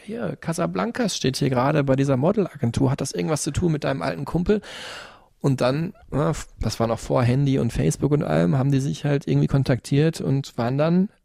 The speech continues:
äh, W-G-Partner. Haben dann halt zusammen die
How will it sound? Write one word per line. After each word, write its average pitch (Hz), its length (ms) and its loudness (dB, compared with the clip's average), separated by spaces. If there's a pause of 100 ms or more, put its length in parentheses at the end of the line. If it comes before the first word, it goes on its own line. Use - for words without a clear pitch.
(120)
äh, 165 300 4
W-G-Partner. 120 720 2 (580)
Haben 139 120 4
dann 139 80 4
halt 139 120 2
zusammen 147 520 2 (340)
die 147 380 2